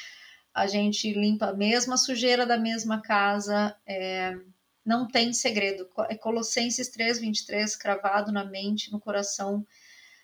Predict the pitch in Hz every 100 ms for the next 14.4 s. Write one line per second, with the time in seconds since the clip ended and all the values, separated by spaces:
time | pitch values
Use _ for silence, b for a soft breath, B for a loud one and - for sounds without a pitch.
0 | B 202 208 214 - 233 226 - - 269
1 | 302 294 240 208 269 349 - 359 339 311
2 | 285 208 185 170 - b b _ _ _
3 | _ _ - 185 175 180 - 226 233 269
4 | 247 - 214 202 214 214 214 190 208 208
5 | 196 190 208 208 - _ 208 196 208 208
6 | 214 - 202 196 202 214 247 240 247 -
7 | - 196 202 196 - 202 202 196 196 -
8 | 240 233 - b b b - 202 196 208
9 | - 202 180 208 254 269 - - 214 214
10 | 208 214 208 220 - 220 214 - - 202
11 | 196 185 170 180 180 185 196 - 202 208
12 | 208 202 208 - 220 214 220 233 190 185
13 | - 262 262 254 233 196 190 175 170 165
14 | - - - 185